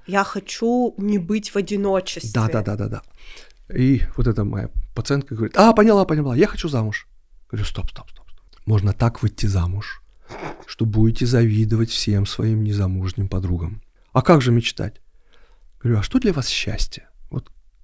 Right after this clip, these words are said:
Speaker 2: ведь вы созданы, Бог вас создал для того, чтобы вы были счастливы. А как вы представляете себе это счастье?»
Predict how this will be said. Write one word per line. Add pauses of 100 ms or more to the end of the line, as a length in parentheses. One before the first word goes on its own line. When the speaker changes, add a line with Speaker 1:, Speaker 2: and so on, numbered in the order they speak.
(220)
Speaker 2:
ведь (360)
вы
созданы, (560)
Бог
вас
создал
для
того,
чтобы
вы
были
счастливы. (720)
А
как
вы
представляете
себе
это
счастье?»